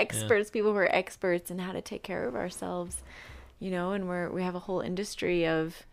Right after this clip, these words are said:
healthcare that isn't living its own values, you know, that, and I,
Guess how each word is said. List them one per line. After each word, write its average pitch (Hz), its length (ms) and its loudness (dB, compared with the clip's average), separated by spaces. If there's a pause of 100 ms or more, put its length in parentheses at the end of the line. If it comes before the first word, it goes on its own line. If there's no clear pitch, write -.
healthcare 226 500 0
that 214 300 0 (1400)
isn't 240 380 6
living 226 300 8
its 233 140 0
own 208 200 0
values, 202 840 2
you 190 80 -4
know, 175 340 -2
that, 160 440 2 (180)
and 220 100 10
I, 214 200 12